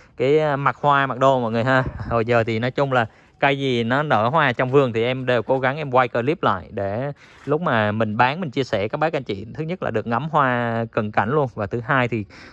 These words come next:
lúc mua mình có thể là an tâm đặt niềm tin vào trong, ờ, vườn lan Sơ Rá luôn mọi người nha. Rồi, đây thân thủ mọi người. Thân thủ rất là sạch nha. Đấy, cây đột biến này nó, thường thường mọi người hay thấy những cây mà đột biến nó hoa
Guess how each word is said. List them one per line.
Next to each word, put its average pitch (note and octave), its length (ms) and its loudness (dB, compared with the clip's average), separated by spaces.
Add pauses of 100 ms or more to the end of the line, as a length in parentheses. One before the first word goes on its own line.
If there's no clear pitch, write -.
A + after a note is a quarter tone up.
lúc E3 140 2
mua C#3 280 4
mình A2+ 220 0
có B2+ 120 -2
thể G#2+ 160 -2
là C3 120 0
an B2+ 260 -2
tâm B2+ 260 2
đặt A#2+ 180 -2
niềm A#2 180 0
tin B2 240 0
vào A2+ 200 4
trong, A#2+ 280 0
ờ, A#2+ 180 2
vườn A2+ 200 2
lan A#2 200 2
Sơ B2 160 2
Rá A#2+ 240 2
luôn E3 180 -4
mọi G#2 100 -2
người G2+ 120 -2
nha. C3 160 2 (680)
Rồi, G2+ 600 -4
đây A2 260 0
thân A#2 180 -6
thủ G2+ 180 -2
mọi B2+ 160 -4
người. G2+ 120 -2 (880)
Thân A2 100 -14
thủ G2 200 -8
rất C#3 120 -6
là C#3 60 -8
sạch - 240 -10
nha. A2 140 -6 (320)
Đấy, A2+ 360 -8 (240)
cây G#2 80 -8
đột G2+ 160 -8
biến A#2 280 -4
này B2 140 -2
nó, A2 220 -2 (400)
thường A2+ 120 0
thường C3 200 4
mọi A2 100 2
người A#2 120 4
hay B2+ 100 4
thấy C#3 180 2
những B2 220 0
cây B2+ 220 4
mà A2+ 240 2
đột G#2+ 160 -2
biến E3 520 2
nó D3+ 320 2
hoa C3+ 400 4